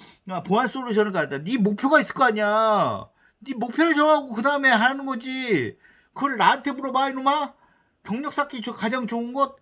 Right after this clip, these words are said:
그런 게 어딨어. 그냥 있으면 경력이 쌓이는 거지. 경력이 중요해? 실력이 중요한 거지? 아, 경력만 쌓으면 돼? 나같이 아저씨 이십 년인데 맨날 손가락 빨고 놀고, 아, 씨발, 그 내 밑에 있는 그,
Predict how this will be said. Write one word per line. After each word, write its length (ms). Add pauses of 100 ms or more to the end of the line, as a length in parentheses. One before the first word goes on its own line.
그런 160
게 60
어딨어. 1000
그냥 280
있으면 360
경력이 340
쌓이는 420
거지. 580 (840)
경력이 400
중요해? 300
실력이 420
중요한 280
거지? 400 (1200)
아, 200
경력만 440
쌓으면 260
돼? 100
나같이 320
아저씨 340
이십 200
년인데 260
맨날 500
손가락 400
빨고 220
놀고, 280
아, 460
씨발, 440
그 200
내 140
밑에 200
있는 300
그, 300